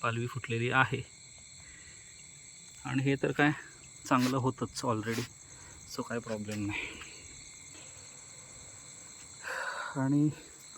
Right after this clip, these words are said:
हे ते ह्याचं गुलाब आहे जे वेलीचं, ते पण कुठेतरी लावून घेईन आता. हे काही पार्सल आहेत ना, ते Meesho-वरनं मागवलेली आहेत.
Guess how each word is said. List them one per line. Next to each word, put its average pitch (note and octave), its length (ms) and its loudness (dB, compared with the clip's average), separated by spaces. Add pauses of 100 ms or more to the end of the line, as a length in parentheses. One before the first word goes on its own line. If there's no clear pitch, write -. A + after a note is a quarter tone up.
(500)
हे C#3 120 12
ते C#3+ 220 10
ह्याचं - 640 4
गुलाब A#2 280 8
आहे A#2 100 4 (2750)
जे A2+ 440 -2 (520)
वेलीचं, B2 480 4 (760)
ते A#2+ 60 -2
पण A#2 180 4
कुठेतरी A2+ 280 8
लावून A2 220 6
घेईन G#2+ 160 6
आता. G#2+ 220 0 (3500)
हे C3+ 120 10
काही C3 320 6
पार्सल A#2 460 6
आहेत B2 160 8
ना, A#2+ 80 10
ते A#2+ 120 6
Meesho-वरनं A#2+ 600 10
मागवलेली A2+ 500 8
आहेत. A#2+ 360 4